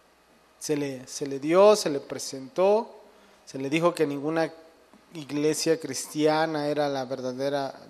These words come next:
verdaderamente, se habían desviado, es lo que él mencionaba,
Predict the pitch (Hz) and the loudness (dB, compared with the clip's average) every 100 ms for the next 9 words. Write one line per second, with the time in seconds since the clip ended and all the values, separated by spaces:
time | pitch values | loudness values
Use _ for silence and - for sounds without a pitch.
0 | 135 139 139 143 143 143 147 151 151 170 | -10 -6 -4 -2 -4 -4 -6 -8 -4 -2
1 | 226 - - _ - - - 143 151 151 | -2 -8 -20 _ -20 -8 -4 2 2 2
2 | 143 127 131 143 151 151 160 220 170 151 | -2 -6 -6 2 6 8 8 4 -2 -4
3 | - 143 139 131 131 131 139 147 196 | -4 -4 -4 -6 -6 -4 0 2 2